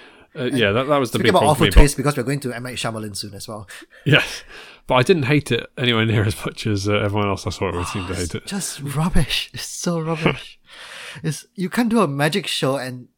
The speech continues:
Speaker 2: use camera editing.
Speaker 1: Yeah.
Speaker 2: It just doesn't
Speaker 1: I
Speaker 2: work.
Speaker 1: think, I, th-, I think you've done this rant before, but, uh, I, I still, still agree. Um, <laughs> sort of.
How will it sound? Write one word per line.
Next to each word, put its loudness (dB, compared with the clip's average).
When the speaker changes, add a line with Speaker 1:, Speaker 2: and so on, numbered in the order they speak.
Speaker 2:
use -6
camera -2
editing. -6
Speaker 1:
Yeah. 0
Speaker 2:
It -20
just -10
doesn't -6
Speaker 1:
I -4
Speaker 2:
work. 4
Speaker 1:
think, 0
I, 6
th-, -8
I 8
think 2
you've 2
done 4
this 0
rant 0
before, 0
but, 2
uh, 4
I, 0
I 2
still, -2
still 0
agree. 0
Um, 2
<laughs> -20
sort -6
of. -10